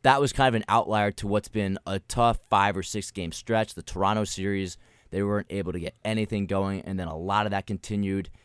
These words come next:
into the series they had against the Minnesota Twins. And honestly, this lineup right now, they're really suffering from the injuries. They're running out guys like Willie Calhoun, Franchy Cordero, Aaron Hicks on a regular basis.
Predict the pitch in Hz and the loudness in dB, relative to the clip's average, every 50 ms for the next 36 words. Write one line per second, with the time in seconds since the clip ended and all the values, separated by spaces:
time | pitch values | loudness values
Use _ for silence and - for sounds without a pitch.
0 | _ - - 107 101 - 95 87 82 - - 101 104 101 95 - - 95 92 - | _ -10 -8 -8 -6 -4 -4 -6 -6 -6 -6 -4 -4 -4 -4 -4 -4 -4 -4 -4
1 | - 95 92 92 92 - - 87 87 82 85 82 82 - - 80 78 78 80 80 | -4 -4 -2 -2 -4 -4 -6 -10 -10 -10 -10 -10 -10 -10 -10 -8 -8 -6 -6 -8
2 | 76 73 - - - 65 - - - _ - - 139 139 135 135 135 131 117 - | -8 -10 -10 -8 -8 -10 -10 -10 -14 _ -4 0 2 2 2 2 0 -2 -4 -8
3 | _ _ _ _ _ _ _ _ 101 107 110 104 104 98 92 87 - _ _ _ | _ _ _ _ _ _ _ _ -2 0 0 2 0 0 -2 -4 -8 _ _ _
4 | _ _ _ _ - 120 143 170 180 156 170 165 131 113 117 131 107 - 110 107 | _ _ _ _ 2 4 4 4 4 2 2 2 2 4 2 2 0 2 0 2
5 | 117 143 151 147 - 135 127 123 110 113 110 110 110 107 101 113 113 110 104 104 | 2 2 2 2 4 4 4 4 4 4 4 4 4 4 4 2 2 2 0 -2
6 | 113 127 139 143 143 139 135 120 - - 123 113 107 107 - 107 104 101 95 - | -2 0 2 2 2 2 2 0 0 2 2 2 2 2 0 -2 -2 -2 -2 -2
7 | 104 98 98 95 95 - - 95 95 87 - 85 80 78 - 87 82 76 87 95 | -2 -2 -2 -2 -2 -4 -4 -6 -6 -4 -4 -6 -6 -6 -6 -8 -6 -4 -2 -2
8 | 95 95 92 90 85 85 80 - 85 82 87 80 78 78 - 87 87 98 104 98 | 0 0 -2 -2 -4 -4 -4 -4 -4 -2 -4 -4 -6 -8 -10 -6 -2 -2 0 0
9 | 98 - - 98 90 80 76 76 101 101 104 101 95 - - - 95 98 - - | 0 -2 -2 -4 -4 -4 -2 -2 0 0 2 0 0 -2 -4 -4 -4 -4 -4 -4
10 | 95 - - 87 82 80 90 90 90 87 85 - - 87 92 95 92 85 80 - | -8 -8 -6 -8 -6 -4 -4 -4 -2 -2 -4 -4 -4 -6 -6 -4 -6 -6 -6 -6
11 | 92 90 - - - 92 87 78 78 76 80 92 104 107 104 87 95 87 78 76 | -8 -8 -8 -8 -8 -8 -6 -6 -6 -6 -4 -2 0 0 0 -2 -4 -6 -6 -6
12 | 76 - - 113 120 113 - - 95 90 - | -8 -4 0 0 0 2 0 -2 -4 -4 -4